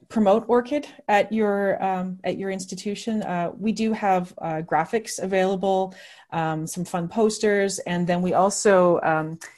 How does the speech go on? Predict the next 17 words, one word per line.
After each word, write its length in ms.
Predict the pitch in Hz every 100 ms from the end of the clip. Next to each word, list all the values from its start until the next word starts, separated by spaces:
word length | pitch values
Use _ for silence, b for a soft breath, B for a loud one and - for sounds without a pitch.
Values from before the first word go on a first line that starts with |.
| B
you 60 | 294
know, 120 | 277
to 180 | 277 269
members, 840 | 202 202 202 202 196 196 - -
uh, 440 | 180 170 170 170 175 - -
I've 100 | 180
got 120 | 180
a 40 |
couple 280 | 180 190 185
here, 240 | 180 185 175
we 140 | 185
often 260 | 185 180 202
send 260 | 196 190
out, 260 | 185 175 - -
uh, 260 | 160 160 -
orchid 300 | 190 190 185
pens, 680 | - 233 226 233 240 247